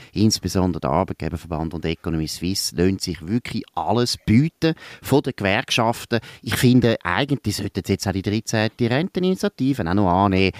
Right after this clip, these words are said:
wenn, wenn das nötig ist, damit wir die bilateralen bekommen. Macht doch auch noch den Deal. Gebt doch das ganze Land einfach auf, damit ihr nachher mit der E U irgendeine Verständigung habt, wo schon in zwei Jahren übrigens sowieso wieder korrigiert wird, weil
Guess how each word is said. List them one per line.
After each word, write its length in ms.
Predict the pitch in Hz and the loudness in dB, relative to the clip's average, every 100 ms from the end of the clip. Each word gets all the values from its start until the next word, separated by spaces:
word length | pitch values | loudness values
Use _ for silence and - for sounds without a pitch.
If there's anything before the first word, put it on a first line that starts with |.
| - - | -14 -14
wenn, 320 | - 98 95 - | -8 -6 -6 -6
wenn 220 | 87 98 | -8 -4
das 200 | 101 107 | -4 2
nötig 420 | 110 120 - 139 | 4 4 2 2
ist, 220 | 131 127 123 | 2 2 4
damit 240 | 117 127 | 2 2
wir 100 | 110 | 0
die 100 | 107 | -2
bilateralen 760 | 101 107 113 - 92 98 98 95 | -2 -2 -2 -2 0 2 2 0
bekommen. 340 | 92 98 98 | 0 2 2
Macht 280 | 151 180 180 | 2 0 -2
doch 120 | 175 170 | -2 2
auch 80 | |
noch 80 | 160 | 2
den 260 | 156 165 214 | 2 0 0
Deal. 300 | 214 214 151 - - | 2 2 0 -4 -4
Gebt 260 | 131 196 185 | 0 0 0
doch 80 | 160 | -2
das 160 | - | -2
ganze 480 | 117 131 185 - 160 | 0 0 0 4 4
Land 380 | 117 104 147 139 | 4 4 4 4
einfach 340 | 113 123 90 | 0 -2 0
auf, 300 | 107 113 113 - - - | 4 4 2 -6 -8 2
damit 340 | 117 120 - | 4 4 0
ihr 380 | 92 120 127 135 - - | 2 4 6 2 -4 -2
nachher 440 | 92 107 107 107 110 | 0 2 2 0 0
mit 200 | 101 - | -2 -4
der 80 | |
E 260 | - 92 101 | -2 2 4
U 100 | 107 | 6
irgendeine 480 | 208 269 240 165 113 | 6 4 4 2 0
Verständigung 680 | 107 - 92 117 123 120 110 | -2 -4 -2 0 2 2 4
habt, 260 | 104 107 - - - | 4 4 0 -16 -2
wo 120 | 117 | 0
schon 180 | 131 117 | 2 2
in 80 | - | 2
zwei 300 | - 120 151 | 0 2 2
Jahren 340 | 117 127 120 | 4 4 2
übrigens 460 | 117 107 107 101 - - | 2 0 0 -2 -4 -10
sowieso 440 | - 180 180 151 135 | 2 4 4 4 0
wieder 200 | 131 - | 0 -2
korrigiert 640 | - 110 104 95 104 - | 2 2 2 0 -2 0
wird, 220 | 95 - | -2 0
weil 120 | 90 | -4